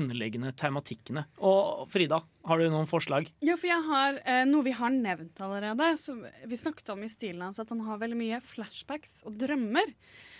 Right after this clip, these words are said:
Speaker 2: Og det synes jeg egentlig går veldig, altså, det er jo et tema han egentlig bruker, det å huske ting.
Speaker 1: Ja.
Speaker 2: Det å sitte og på en måte ha minner, eller det å se for seg ting fremover.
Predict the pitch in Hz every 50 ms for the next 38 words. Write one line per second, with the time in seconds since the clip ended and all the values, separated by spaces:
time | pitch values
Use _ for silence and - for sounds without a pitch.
0 | - - - 247 240 220 277 277 311 330 - - _ - - - - - 269 277
1 | 294 - 302 247 240 233 - 285 240 220 220 233 254 277 269 277 254 214 202 226
2 | 247 254 - _ - - _ _ _ _ _ - - - 247 - 269 233 - -
3 | 233 226 262 262 269 233 226 233 269 - - - - - 226 202 185 185 214 254
4 | 277 254 226 220 - 254 233 262 262 226 - 247 220 202 208 190 190 220 - -
5 | 240 240 - - 330 330 - - - - - _ - 226 220 - _ _ _ _
6 | _ _ _ - - 392 370 269 - - _ _ _ - 139 139 147 - - 240
7 | 220 247 247 247 - 269 - - 330 294 - _ _ _ - 233 233 - 240 240
8 | - 269 262 240 233 - - - 233 220 220 247 262 254 226 196 202 226 247 240
9 | 233 240 269 233 226 220 226 - - 269 240 220 - - - 233 226 - 233 226
10 | 226 - - 226 196 190 185 180 185 226 294 311